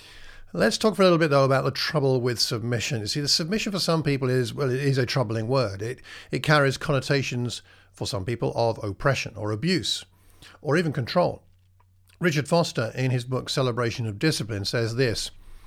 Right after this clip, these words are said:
"Revolutionary submission, which we are called to, revolutionary submission commands us to live in submission to human authority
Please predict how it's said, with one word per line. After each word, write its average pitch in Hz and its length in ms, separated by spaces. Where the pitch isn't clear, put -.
"Revolutionary 151 1160
submission, 113 680
which - 180
we 131 80
are 120 160
called 151 320
to, - 360
revolutionary 156 800
submission 107 480
commands 147 400
us 123 140
to - 100
live 127 160
in 123 160
submission 131 460
to 175 520
human 151 360
authority 143 680